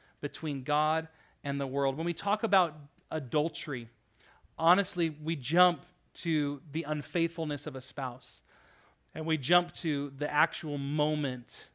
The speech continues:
where sin happens. But there is something that happens way before the sin of adultery,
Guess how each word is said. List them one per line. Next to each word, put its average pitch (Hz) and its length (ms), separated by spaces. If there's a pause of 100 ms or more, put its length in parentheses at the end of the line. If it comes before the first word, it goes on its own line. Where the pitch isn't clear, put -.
(100)
where 139 180
sin 131 580 (560)
happens. 110 680 (500)
But 160 420
there 185 220
is 226 100
something 208 340
that 165 80
happens 156 520
way 165 600
before 156 580
the 135 100
sin 143 460
of 123 80
adultery, 120 560